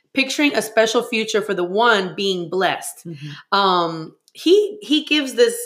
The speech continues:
Speaker 1: really cool story about how he went to a Jewish family's house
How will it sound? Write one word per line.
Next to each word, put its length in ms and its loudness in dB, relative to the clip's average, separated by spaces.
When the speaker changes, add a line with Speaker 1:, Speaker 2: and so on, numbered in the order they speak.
Speaker 1:
really 400 -2
cool 240 -2
story 320 2
about 240 2
how 240 4
he 140 -4
went 260 -6
to 140 -2
a 60 -2
Jewish 360 0
family's 360 -4
house 400 -6